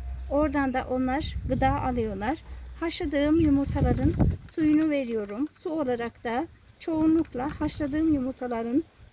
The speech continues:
suyunu döküyorum. Toprakları eksilirse onlara topraklar ilave ediyorum.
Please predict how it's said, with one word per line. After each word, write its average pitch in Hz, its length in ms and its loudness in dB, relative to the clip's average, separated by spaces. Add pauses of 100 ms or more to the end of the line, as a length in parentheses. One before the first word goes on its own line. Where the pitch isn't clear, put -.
(100)
suyunu 285 300 4
döküyorum. 247 640 -2 (2000)
Toprakları 339 560 2
eksilirse 302 840 0 (260)
onlara 302 380 4
topraklar 294 600 -4
ilave 233 560 -2
ediyorum. 233 480 2